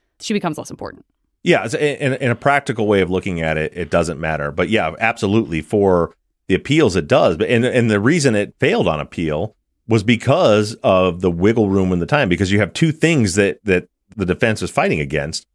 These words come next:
Speaker 2: So you have the fact that Jay testified that the call didn't happen until after three forty. Jen testified the same thing.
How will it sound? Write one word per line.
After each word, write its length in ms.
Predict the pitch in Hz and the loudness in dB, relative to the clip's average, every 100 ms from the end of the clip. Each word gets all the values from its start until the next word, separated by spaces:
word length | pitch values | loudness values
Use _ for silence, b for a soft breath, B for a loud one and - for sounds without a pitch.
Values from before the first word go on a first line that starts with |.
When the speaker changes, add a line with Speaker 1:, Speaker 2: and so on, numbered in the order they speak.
| _ _ | _ _
Speaker 2:
So 120 | - 123 | -4 -2
you 200 | 104 107 | 0 2
have 200 | 110 98 | 2 0
the 80 | |
fact 320 | 92 104 101 - | 0 0 0 -2
that 200 | 87 - _ _ _ | -4 -6 _ _ _
Jay 400 | 78 117 190 208 | -2 0 2 0
testified 840 | - 92 - 87 82 76 82 123 _ _ _ | 0 -2 -2 -4 -2 -2 -4 -8 _ _ _
that 400 | 98 92 85 82 _ _ _ - | -2 0 0 -4 _ _ _ -8
the 100 | 101 | -2
call 240 | 123 107 | 2 2
didn't 220 | 104 95 | 2 -2
happen 440 | 85 98 - 87 87 | -2 -4 -2 -4 -6
until 320 | 92 87 92 - | -10 -4 -4 0
after 300 | 92 - 85 | -2 -2 -8
three 220 | - 82 | -6 -6
forty. 380 | 135 156 - - _ _ _ | -2 -2 -2 -6 _ _ _
Jen 360 | 101 131 208 143 | -2 0 0 0
testified 640 | 117 90 92 90 80 76 | 0 0 -2 -2 0 0
the 80 | 73 | -4
same 260 | - 80 | -4 -4
thing. 380 | 73 - 202 - | -6 -2 -2 -4